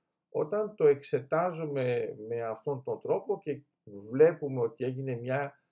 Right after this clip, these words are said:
καταμέτρηση ανά μονάδα, ε,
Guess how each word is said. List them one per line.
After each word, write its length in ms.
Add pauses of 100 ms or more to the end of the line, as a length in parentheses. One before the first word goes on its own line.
(180)
καταμέτρηση 1000
ανά 320
μονάδα, 800 (340)
ε, 440